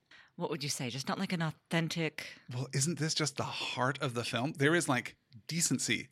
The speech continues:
Speaker 2: and kindness and appropriate familial boundaries. And you know what we
Speaker 1: Mm.
Speaker 2: hate in this film?
Speaker 1: <laughs>
Speaker 2: Decency and kindness and appropriate familial boundaries.
Speaker 1: That's
Speaker 2: Do you know
Speaker 1: true.
Speaker 2: what we love? Really destructive passion and obsession.
Speaker 1: Yeah.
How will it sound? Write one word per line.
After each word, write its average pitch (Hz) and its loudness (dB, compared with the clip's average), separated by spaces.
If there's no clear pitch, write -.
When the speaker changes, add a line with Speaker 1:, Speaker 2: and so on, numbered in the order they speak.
Speaker 2:
and 123 0
kindness 151 0
and 123 0
appropriate 131 0
familial 143 6
boundaries. 135 2
And 120 0
you 120 4
know 151 8
what 202 4
we 143 4
Speaker 1:
Mm. 147 0
Speaker 2:
hate 147 4
in 120 4
this 143 4
film? 190 4
Speaker 1:
<laughs> - -16
Speaker 2:
Decency 262 8
and 240 8
kindness 233 6
and 226 6
appropriate 220 10
familial 208 8
boundaries. 185 8
Speaker 1:
That's 247 6
Speaker 2:
Do - 10
you 233 12
know 233 12
Speaker 1:
true. 240 10
Speaker 2:
what 196 8
we 202 8
love? 190 12
Really 220 6
destructive 190 4
passion 180 4
and 160 2
obsession. 143 4
Speaker 1:
Yeah. 147 4